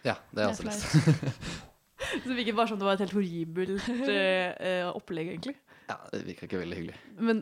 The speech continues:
Speaker 3: den filmen er jo også, spiller jo veldig på, for jeg, ofte så bruker de jo regissører dette som en, en, et sånt, eh, grunnlag for pres-, skuespillerprestasjoner.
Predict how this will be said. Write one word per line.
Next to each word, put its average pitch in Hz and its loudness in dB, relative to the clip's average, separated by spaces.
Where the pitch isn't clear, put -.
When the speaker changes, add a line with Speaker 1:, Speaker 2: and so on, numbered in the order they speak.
Speaker 3:
den 214 0
filmen 202 -6
er 190 0
jo 202 -2
også, 214 -12
spiller 180 -4
jo 226 0
veldig 190 -2
på, 175 -4
for - 2
jeg, 233 2
ofte - -6
så 226 -6
bruker 226 -4
de 175 -2
jo 185 0
regissører 185 -4
dette 196 -4
som 170 -4
en, 170 -8
en, 190 -2
et 180 -8
sånt, 175 -10
eh, 170 -4
grunnlag 180 0
for 175 0
pres-, 190 -8
skuespillerprestasjoner. 185 -4